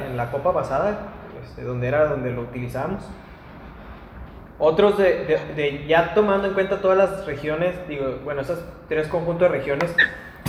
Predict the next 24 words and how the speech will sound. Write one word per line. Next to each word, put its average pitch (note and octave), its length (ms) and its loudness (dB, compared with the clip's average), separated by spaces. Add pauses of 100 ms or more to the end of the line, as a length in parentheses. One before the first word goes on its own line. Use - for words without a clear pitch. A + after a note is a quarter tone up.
(100)
otros D#3+ 260 4
de F3+ 80 6
los E3 140 6
baneados C#3+ 420 2
son, D#3+ 360 2 (680)
bueno, E3 200 8
no D#3 100 4
baneados, E3+ 380 4
sino - 180 -4
restringidos, C#3 560 -2 (280)
son D#3 380 -4
Melmetal D#3+ 460 2
y D#3 60 2
Marowak. A#2+ 580 -4
Marowak D#3 420 4
Alola, D#3 500 4
que C3 200 -4
es C3 120 -10
uno D#3 220 -2
de D#3 80 2
mis C3 180 -4
pick C#3+ 240 -6
favoritos D#3 440 -2
para A#2 380 -4